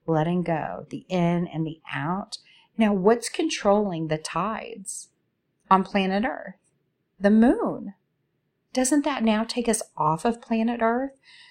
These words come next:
So now let's expand the energy to the moon. Let's expand the energy to the moon. Now the moon has this energetic communication with the oceans, with the earth.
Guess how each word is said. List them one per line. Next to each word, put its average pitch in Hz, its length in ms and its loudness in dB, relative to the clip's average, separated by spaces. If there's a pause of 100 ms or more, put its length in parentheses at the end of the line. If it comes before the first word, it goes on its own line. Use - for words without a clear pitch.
(100)
So - 200 0
now 185 720 0
let's 190 380 2
expand 175 1000 -4
the 165 260 -8
energy 180 720 -4
to - 140 -4
the 175 80 2
moon. 202 420 0 (1700)
Let's 185 200 2
expand 196 460 0
the 190 120 -4
energy 185 480 -2
to 185 160 -10
the 180 100 -2
moon. 190 580 -2 (600)
Now 202 300 4
the 269 140 2
moon 180 640 2
has 185 320 0
this 180 280 -2
energetic 175 680 -4
communication 165 880 -2
with 170 160 -4
the - 200 -12
oceans, 165 640 -4
with 160 120 -4
the - 200 -10
earth. 170 400 -4